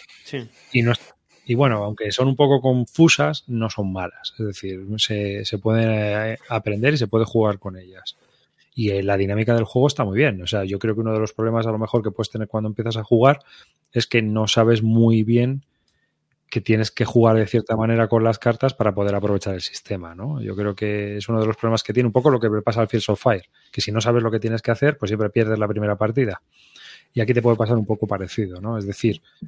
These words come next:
Speaker 2: pues tienes que ir con bando y tienes que ir viendo cómo le echas jugar. Eh, yo el, la pega que mayor le veo, que es la pega que todo el mundo le ve de primeras, es la suerte que tienes de sacar las fichas de daño, ¿no?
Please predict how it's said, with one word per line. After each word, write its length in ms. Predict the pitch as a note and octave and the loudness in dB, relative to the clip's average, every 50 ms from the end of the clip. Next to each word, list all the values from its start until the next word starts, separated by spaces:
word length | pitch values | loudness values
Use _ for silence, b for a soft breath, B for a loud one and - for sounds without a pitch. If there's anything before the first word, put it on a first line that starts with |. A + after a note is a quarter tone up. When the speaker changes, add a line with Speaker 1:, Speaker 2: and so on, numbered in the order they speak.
| B B _ | B B _
Speaker 2:
pues 180 | - - - - | -20 -20 -4 2
tienes 200 | - B2 A2 - | 2 2 4 4
que 80 | - A#2+ | 2 2
ir 60 | G#2 | 4
con 180 | - A2+ A2+ | 4 4 8
bando 320 | A#2+ C3+ C3+ C3 B2+ B2 A#2+ | 8 8 8 8 6 4 0
y 20 | |
tienes 220 | - A#2+ A#2 A2+ - | 0 0 -2 -2 -2
que 100 | - A2+ | -4 -2
ir 60 | A2 | 0
viendo 320 | A#2+ A#2+ B2 C3 B2 - _ | 0 2 2 2 0 0 _
cómo 240 | - A#2 A2+ A2+ | -2 0 0 2
le 80 | G#2+ G#2+ | 0 0
echas 200 | G#2+ - G#2 F#2+ | -2 -4 -6 -8
jugar. 400 | - - G#2 G2 G2 G2 G2 - - - | -6 -8 -6 -6 -6 -6 -8 -12 -16 -20
Eh, 460 | - - G#2+ G#2 G2+ G2+ G#2 G#2 G2+ G2+ G#2 - - | -20 -18 -14 -14 -12 -12 -12 -12 -14 -16 -18 -20 -20
yo 360 | A2+ A2 A2+ A2+ B2 B2 A#2+ | -8 -2 2 2 4 4 4
el, 640 | A#2 A#2 A2+ A2+ G#2+ G#2+ G#2+ G#2 G#2 G#2 G#2 G#2 G#2+ | 2 0 0 -2 -4 -4 -6 -6 -6 -8 -8 -6 -6
la 120 | G#2 G#2 | -6 0
pega 260 | G#2 - A#2+ A#2+ B2 | 4 4 6 6 6
que 80 | B2+ B2+ | 4 4
mayor 300 | B2 A#2+ A#2+ A#2+ A#2 A2+ | 2 2 2 2 2 2
le 120 | A2+ A2+ | 0 2
veo, 220 | A#2 C3 C3+ B2 A2 | 2 2 2 2 0
que 140 | - G#2 G#2 | -2 -4 -6
es 80 | G2 | -4
la 100 | G#2 G2+ | -6 -4
pega 220 | - A#2 A2 G#2 G2 | -2 -2 -2 -2 -2
que 140 | G2+ G2+ | -4 -6
todo 180 | - - A2 A2 | -2 0 0 0
el 80 | G#2+ A2 | 0 0
mundo 180 | A2+ A2+ A2 | -2 -2 -2
le 80 | A2 G#2 | -2 -2
ve 80 | G#2+ | -2
de 140 | G#2+ A2 G#2+ | -2 -2 -4
primeras, 440 | - A2+ A2+ A#2 B2 B2+ B2+ B2 G#2+ | -2 -4 -2 0 0 0 0 0 -2
es 160 | A2+ G#2+ - | -4 -4 -4
la 140 | A2+ G2+ G2+ | -4 -4 -4
suerte 460 | - - A#2+ A#2 A#2+ A2+ - B2 A2 | 0 0 2 2 2 0 -2 -6 -6
que 80 | A2+ G#2 | -6 -6
tienes 240 | A2+ A2+ A2+ A2+ A2+ | -6 -6 -6 -6 -6
de 80 | G#2+ | -6
sacar 260 | A2+ A2 - - A2 | -6 -6 -6 -6 -4
las 160 | G#2+ G#2+ G#2 - | -4 -4 -6 -6
fichas 520 | - B2 G#2 - - A#2 B2+ C3+ - - _ _ b b b b b b b b b b _ _ - | -8 -10 -10 -8 -10 -12 -12 -12 -16 -20 _ _ b b b b b b b b b b _ _ 0
de 80 | A#2 | 2
daño, 360 | G#2+ G#2 G2 F2+ F2 F2 F2 F2+ | 2 2 -2 -4 -8 -14 -18 -14
¿no? 180 | G2 C#3 D3 | -12 -12 -12